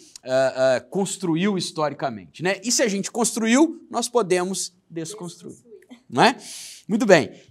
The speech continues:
Speaker 1: É, é, um próximo ponto que eu queria muito ouvi-la era assim, como que você enxerga esses novos meios de solução de controvérsias que nós trouxemos aqui,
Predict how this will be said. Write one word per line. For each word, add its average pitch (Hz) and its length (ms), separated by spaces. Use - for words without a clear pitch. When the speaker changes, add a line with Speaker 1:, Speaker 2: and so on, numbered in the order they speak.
Speaker 1:
É, 220 640
é, - 100
um 220 140
próximo 311 380
ponto 226 560
que - 120
eu 151 60
queria 180 500
muito 180 460
ouvi-la 139 840
era 175 320
assim, 160 400
como 381 260
que 269 120
você 202 800
enxerga 123 920
esses 170 380
novos 185 500
meios 170 400
de 127 120
solução 139 520
de 120 100
controvérsias 123 840
que - 80
nós 120 180
trouxemos 120 520
aqui, 190 360